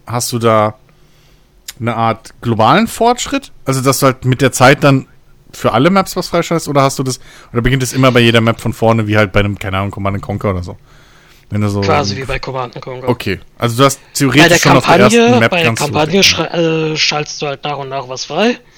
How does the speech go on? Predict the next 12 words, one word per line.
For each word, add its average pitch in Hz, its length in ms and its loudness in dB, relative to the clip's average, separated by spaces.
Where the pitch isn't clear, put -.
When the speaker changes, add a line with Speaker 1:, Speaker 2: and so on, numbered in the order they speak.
Speaker 1:
Ja, 151 160 6
Speaker 2:
Aber 160 80 2
bei 156 160 4
Speaker 1:
okay. 156 340 0
Speaker 2:
den, - 20 -8
äh, 151 360 -4
bei 147 160 -2
den 143 80 -4
anderen 147 360 -4
hast 139 220 -6
du 139 60 -6
halt 131 360 -8